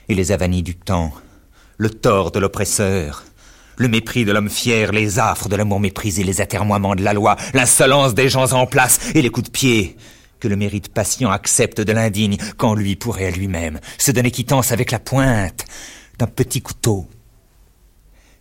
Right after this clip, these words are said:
Qui voudrait porter le fait à âner et suer sous une accablante vie, si ce n'est que la peur de quelque chose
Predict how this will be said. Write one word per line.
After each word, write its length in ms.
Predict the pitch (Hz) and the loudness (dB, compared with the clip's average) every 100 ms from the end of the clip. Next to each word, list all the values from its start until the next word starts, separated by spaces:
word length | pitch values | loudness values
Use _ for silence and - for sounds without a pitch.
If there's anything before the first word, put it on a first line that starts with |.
| _ | _
Qui 160 | - 101 | -6 -4
voudrait 340 | 78 92 101 | -4 -6 -4
porter 320 | - - - | -6 -8 -6
le 80 | 90 | -6
fait 560 | 82 - 95 85 73 - - - - _ _ | -6 -6 -4 -4 -6 -14 -20 -20 -20 _ _
à 220 | 104 104 | 0 2
âner 520 | 98 107 104 92 80 - - - - 165 | 2 2 0 0 -4 -10 -20 -18 -6 0
et 120 | 113 | 2
suer 400 | - 135 120 117 | 2 4 4 2
sous 160 | - | 0
une 140 | 113 113 | -2 -2
accablante 440 | 110 107 123 120 | -2 -2 0 0
vie, 220 | 113 120 | -2 -4
si 100 | 113 | -4
ce 140 | 110 117 | -4 0
n'est 140 | 117 | 0
que 280 | 117 - 127 | -2 -6 -2
la 100 | 110 | -2
peur 360 | - 135 117 101 | 0 4 4 4
de 80 | |
quelque 380 | 101 - 107 - | -2 -2 -2 -2
chose 460 | 107 - 120 104 | -2 0 0 0